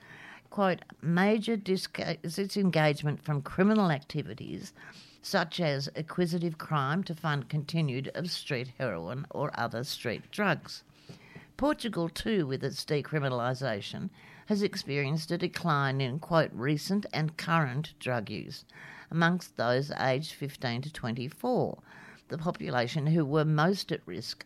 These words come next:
of initiating a long and long-term engagement. Treatment clearly reduces demand with the in-, with it the incentive to supply. The funding devoted to drug law enforcement in the A C T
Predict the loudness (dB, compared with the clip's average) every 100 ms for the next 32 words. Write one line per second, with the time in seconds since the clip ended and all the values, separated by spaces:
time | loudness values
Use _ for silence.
0 | -4 -2 0 -2 -2 -2 -2 -2 -2 0
1 | 0 2 0 0 -4 -2 0 2 4 2
2 | 2 -2 -2 0 0 2 2 2 0 -6
3 | -6 -16 _ _ _ -20 -20 -20 -20 -8
4 | 0 0 2 -2 0 2 4 4 2 2
5 | 0 0 0 0 0 -2 -2 0 4 4
6 | 2 -2 -6 -4 -6 -2 -4 -4 -2 0
7 | 2 0 -8 -20 _ -20 _ _ _ -18
8 | -18 _ _ -8 -2 2 2 0 -6 -14
9 | -6 -4 -6 -14 _ -14 -6 0 0 2
10 | 0 0 0 0 -2 -6 -6 -6 -6 -6
11 | -8 -4 0 2 2 0 -8 -18 -20 -20
12 | -20 -20 _ -4 2 4 4 2 -4 -12
13 | _ -2 4 6 6 2 -4 -6 -6 -4
14 | 0 0 0 -2 -2 -2 0 0 -2 -6
15 | -4 -4 -4 -4 -4 -4 -4 -6 -6 -6